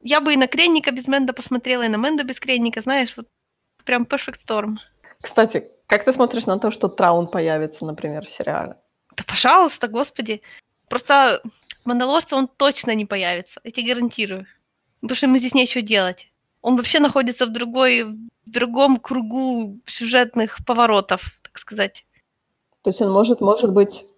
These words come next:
Speaker 2: может быть, у Оби-Вана появится?
Speaker 1: Ну, у Оби-Вана он как появится? Не, ну у Оби-Вана, м, да, я под-,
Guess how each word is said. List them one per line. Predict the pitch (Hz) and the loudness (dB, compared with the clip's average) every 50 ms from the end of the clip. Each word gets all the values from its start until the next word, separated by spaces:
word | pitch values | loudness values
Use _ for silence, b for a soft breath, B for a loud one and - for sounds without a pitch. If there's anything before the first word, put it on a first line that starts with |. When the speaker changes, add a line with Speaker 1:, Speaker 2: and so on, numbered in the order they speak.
| _ _ _ _ _ _ - | _ _ _ _ _ _ -6
Speaker 2:
может | - 202 196 208 208 220 190 | -4 0 0 2 2 2 4
быть, | 185 202 202 202 208 | 4 4 4 4 4
у | 196 | 6
Оби-Вана | 202 202 185 202 202 190 233 277 294 269 220 | 6 6 6 6 6 6 6 4 6 4 4
появится? | - - 175 170 170 165 165 165 170 165 - - - 196 202 - _ _ _ _ _ _ _ - | 4 4 4 4 6 4 4 2 0 -2 -8 -10 -8 -8 -10 -12 _ _ _ _ _ _ _ -4
Speaker 1:
Ну, | 226 233 | -2 2
у | 247 262 | 2 2
Оби-Вана | 240 269 269 269 247 233 214 214 | 2 2 4 4 4 6 4 2
он | 214 208 | 2 2
как | - 220 208 _ | -2 -4 -4 _
появится? | - 208 202 196 190 185 185 190 - - 175 180 196 - _ _ _ _ _ _ _ _ - | -6 -6 -2 -2 -2 -2 -2 -4 -8 -12 -12 -12 -12 -16 _ _ _ _ _ _ _ _ 0
Не, | 262 247 | 4 4
ну | 247 262 247 | 4 4 4
у | 254 285 302 | 4 4 4
Оби-Вана, | 320 294 302 285 262 285 339 403 415 370 339 294 | 4 4 2 2 6 6 6 8 6 6 6 6
м, | 269 269 311 349 359 349 339 320 302 302 277 | 6 6 6 6 8 8 6 6 6 6 4
да, | 254 269 285 | 4 4 2
я | 277 269 262 | 2 0 0
под-, | - 269 | -2 -6